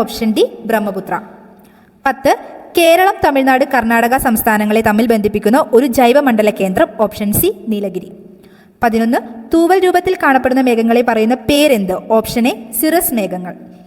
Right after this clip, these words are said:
പന്ത്രണ്ട്, ഇന്ത്യയിൽ ആദ്യമായി എ ടി എം സ്ഥാപിച്ച ട്രെയിൻ ഏതാണ്? ഓപ്ഷൻ ബി പഞ്ചവടി എക്സ്പ്രസ്. താഴെ തന്നിരിക്കുന്ന ദത്തങ്ങളിൽ നിന്ന് മധ്യാങ്കം കണക്കാക്കുക. ഇതിൻ്റെ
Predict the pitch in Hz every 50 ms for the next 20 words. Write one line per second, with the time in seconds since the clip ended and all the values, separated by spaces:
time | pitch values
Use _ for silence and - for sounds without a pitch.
0 | - - _ _ _ - 240 233 226 220 226 220 214 254 349 - - - - -
1 | 302 302 311 320 370 370 349 320 277 262 240 269 269 254 269 320 359 - - 269
2 | 269 285 262 277 330 349 370 - - 302 269 254 254 247 - 311 311 - - -
3 | - 285 294 302 349 403 - - 233 220 214 214 220 214 208 208 254 349 - -
4 | 226 220 214 - - 254 240 220 208 302 440 - - - - - - - 294 277
5 | 285 302 - 330 285 240 226 370 523 - - - - - 240 226 226 - - -
6 | 208 196 190 - - - - - - - - - _ _ _ _ _ _ _ _
7 | _ _ _ _ _ _ _ _ _ _ _ _ _ _ _ _ _ _ _ _
8 | _ _ _ _ _ _ _ _ _ _ _ _ _ _ _ _ _ _ _ _
9 | _ _ _ _ _ _ _ _ _ _ _ _ _ _ _ _ _ _ _ _
10 | _ _ _ _ - 294 285 285 294 330 320 320 285 262 254 233 233 240 240 226
11 | 233 311 - - - - - 226 240 262 262 - 277 277 262 254 262 254 240 226
12 | 220 247 349 247 - - - 233 277 294 269 240 233 240 339 339 294 254 240 285
13 | 339 339 - 254 214 202 - 202 180 - 180 180 165 - - - - - 226 247
14 | 240